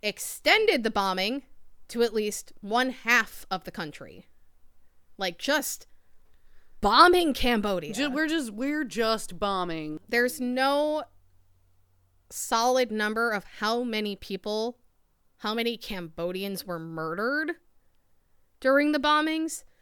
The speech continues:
Speaker 1: Um, but a lot of genocide studies and historical studies estimated anywhere from fifty thousand to a hundred and fifty thousand, with an additional two million people becoming homeless.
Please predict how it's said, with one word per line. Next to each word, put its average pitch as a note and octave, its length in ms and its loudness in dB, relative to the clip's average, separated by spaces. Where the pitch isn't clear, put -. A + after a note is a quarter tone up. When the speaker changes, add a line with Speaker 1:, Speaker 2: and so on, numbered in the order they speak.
Speaker 1:
Um, G3 320 -2
but G#3 200 -6
a G#3 80 -4
lot G3+ 580 -4
of G3 260 -2
genocide F#3+ 580 -4
studies F3+ 480 -4
and E3+ 420 -6
historical F#3 680 -6
studies G3 600 -4
estimated A3+ 640 0
anywhere G3+ 460 -4
from F#3+ 220 -8
fifty F#3 300 -6
thousand F3+ 460 -4
to F3+ 120 -6
a E3+ 60 -4
hundred E3+ 300 -8
and E3 80 -10
fifty D#3+ 240 -10
thousand, D3+ 500 -10
with G#3+ 220 0
an A3 100 0
additional G#3 500 -2
two G#3+ 240 -4
million G3+ 440 -2
people E3+ 460 -4
becoming F3 340 -8
homeless. C#3 580 -14